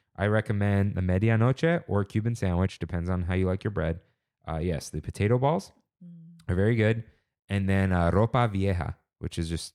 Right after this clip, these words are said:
Speaker 1: shredded. It, it's like a, it's shredded beef with rice and beans and stuff.
Speaker 2: Another,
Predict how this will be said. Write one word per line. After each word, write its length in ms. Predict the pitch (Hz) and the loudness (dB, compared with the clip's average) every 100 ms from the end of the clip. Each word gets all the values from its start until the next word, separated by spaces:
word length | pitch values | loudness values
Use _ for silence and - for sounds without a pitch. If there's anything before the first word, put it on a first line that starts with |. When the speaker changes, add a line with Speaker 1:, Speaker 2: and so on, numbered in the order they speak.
| _ | _
Speaker 1:
shredded. 460 | - 90 82 78 - - - | -6 -2 -2 -6 -10 -16 -12
It, 140 | 92 _ _ _ - | -12 _ _ _ -12
it's 200 | - 104 | -6 -2
like 200 | 85 95 | -2 -2
a, 460 | 82 80 80 73 - _ _ - | -4 -4 -6 -8 -14 _ _ -12
it's 100 | 87 | -10
shredded 360 | - 101 90 78 | -4 -2 -2 -4
beef 260 | 82 78 | -6 -6
with 120 | 78 73 | -8 -6
rice 260 | 76 71 | -6 -8
and 180 | 73 73 | -12 -12
beans 240 | 73 69 65 | -12 -12 -14
and 80 | - | -16
stuff. 180 | - - _ _ _ | -18 -20 _ _ _
Speaker 2:
Another, 720 | 202 202 208 220 269 294 294 | -8 -6 -4 -4 -6 -6 -8